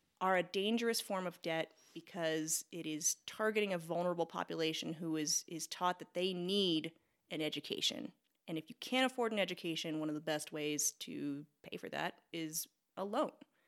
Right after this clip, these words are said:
Um, and it's, it's not like a car loan. It's got a higher interest rate. It's, you can't discharge it like you can with a car loan. You can't sell your education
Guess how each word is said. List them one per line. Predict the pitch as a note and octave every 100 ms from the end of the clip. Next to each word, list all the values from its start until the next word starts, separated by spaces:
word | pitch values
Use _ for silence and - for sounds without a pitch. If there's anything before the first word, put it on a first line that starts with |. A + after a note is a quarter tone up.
| _ _
Um, | E3+ D3+ C#3+ D3 -
and | E3+
it's, | D3 - -
it's | D#3
not | D#3+ D3
like | F3 F#3
a |
car | - G3 F#3+
loan. | F#3+ F#3+ F#3+
It's | E3
got | -
a | -
higher | D3 D3+ D#3
interest | E3 E3+ E3+
rate. | E3+ D#3 D#3+ -
It's, | F3 - - -
you | F3+
can't | D3 E3+ D3
discharge | D#3+ - F#3 F3+
it | F3 - -
like | F3 -
you |
can | - F3
with | D#3+
a | E3+
car | E3 E3
loan. | E3
You | E3
can't | D4 D4+
sell | - G#3 A#3
your | F#3+ -
education | D#3+ D3+ F3+ F#3 E2+ F2+